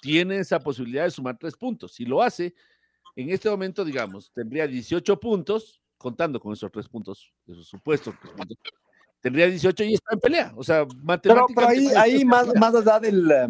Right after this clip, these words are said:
Speaker 2: más allá de que es cierto que, de que el, de que el partido está, mm, eh, eh, eh, está pendiente, eh, me, me parece que no, no hay que poner eso todavía encima de la mesa porque ese no va a ser el siguiente partido que se juegue.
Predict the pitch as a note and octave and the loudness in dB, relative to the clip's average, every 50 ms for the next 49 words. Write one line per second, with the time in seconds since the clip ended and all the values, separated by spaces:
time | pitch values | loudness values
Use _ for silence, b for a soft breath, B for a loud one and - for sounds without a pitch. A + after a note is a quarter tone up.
0 | A#2 A#2+ B2 C#3+ E3+ F#3 F#3+ G3 F#3 F#3+ F#3+ F#3+ F#3+ - D#3+ D3 - F#3 G3 F#3+ | -2 -2 0 2 2 4 4 6 6 4 4 4 0 -2 -4 -2 2 2 2 2
1 | - - A2+ - C3+ A#2+ - - - G#2+ G#2 - B2+ B2+ - A#2 A2+ A#2+ A#2+ B2 | 2 -6 -6 -4 -6 -6 -6 -8 -20 -18 -12 -8 -8 -8 -6 -8 -10 -10 -10 -10
2 | A#2 C3 B2+ - B2+ A#2+ - A#2 A2+ A2+ - E3+ F#3 E3+ D3 - - D#3 D3 D3 | -10 -10 -8 -8 -8 -6 -4 -4 -4 -4 -4 -2 -2 -2 -2 -2 0 2 4 4
3 | C#3+ C3 B2 A#2+ A2+ A2 G#2+ G#2 _ _ _ B2+ B2 A2 F#2+ - - A2+ G#2 _ | 4 0 -4 -12 -20 -20 _ _ _ _ _ -20 -18 -18 -18 -20 -20 -20 -20 _
4 | _ - G#2 - _ B2 A#2+ _ - E3+ F3 - - F#3+ D#3+ D3 C3 C#3+ C3+ A#2 | _ -20 -20 -20 _ -20 -10 _ 0 0 0 0 -2 -4 -4 -4 -4 -4 -6 -6
5 | G#2 _ - G#2 - B B B B B B B B B - - D3 - - F3+ | -6 _ -16 -18 -18 B B B B B B B B B -10 -10 -10 -10 -8 -6
6 | F#3 F3+ - G3 G#3+ A3 - A3+ A3+ A#3 A#3 A#3+ A#3 - G#3+ G#3 G#3 A3 G#3 - | -6 -4 -2 0 0 0 2 2 0 0 0 -6 -8 -6 -6 -6 -6 -6 -6 -8
7 | G3+ G3+ A3 A3+ A3+ - A#3 - G3 G3 G3 G3+ G3+ G#3 G#3 G#3 - - E3+ E3 | -6 -6 -6 -6 -6 -8 -12 -14 -14 -14 -12 -10 -10 -10 -12 -14 -16 -10 -8 -8
8 | E3 F3+ F#3+ F#3+ - - F#3+ F#3 F3+ D#3 C#3+ C#3 C#3+ D#3+ E3+ - F#3+ - - C#3+ | -8 -10 -14 -20 -20 -20 -18 -16 -14 -14 -14 -14 -16 -18 -18 -18 -20 -18 -18 -18
9 | - - D#3 - F3+ E3+ E3+ E3 D#3+ - - F3 D#3+ D#3+ C#3+ _ - C#3 B2+ D3+ | -18 -18 -20 -16 -12 -10 -8 -6 -6 -6 -8 -10 -16 -16 -16 _ -20 -20 -18 -18
10 | D3 - D#3 - - A#2+ A#2+ _ D3 C#3 - _ _ _ - E3 D3 - | -18 -18 -16 -12 -12 -12 -12 _ -16 -16 -16 _ _ _ -12 -12 -12 -12